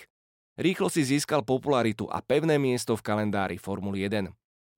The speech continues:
Zároveň si získal aj povesť najväčšieho kempu v kalendári. S lesmi všade naokolo tu všetci zažívali príjemný, pekný a veselý víkend s neodmysliteľnými klobásami a praclíkmi.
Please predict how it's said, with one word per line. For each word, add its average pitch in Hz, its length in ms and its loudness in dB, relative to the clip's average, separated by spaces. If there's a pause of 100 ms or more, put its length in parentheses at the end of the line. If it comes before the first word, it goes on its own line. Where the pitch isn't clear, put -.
Zároveň 131 560 2
si 160 160 0
získal 151 400 2
aj 160 160 4
povesť 156 480 0
najväčšieho 151 880 2
kempu 147 480 0
v - 80 -14
kalendári. 101 580 -2 (320)
S 107 160 -4
lesmi 170 400 2
všade 131 240 2
naokolo 143 560 4
tu 135 80 -2
všetci 156 400 -2
zažívali 127 560 2
príjemný, 156 640 0
pekný 165 480 0
a 139 80 4
veselý 185 400 2
víkend 117 480 0
s 95 160 -10
neodmysliteľnými 127 1120 0
klobásami 123 800 2
a - 0 -
praclíkmi. 113 720 -4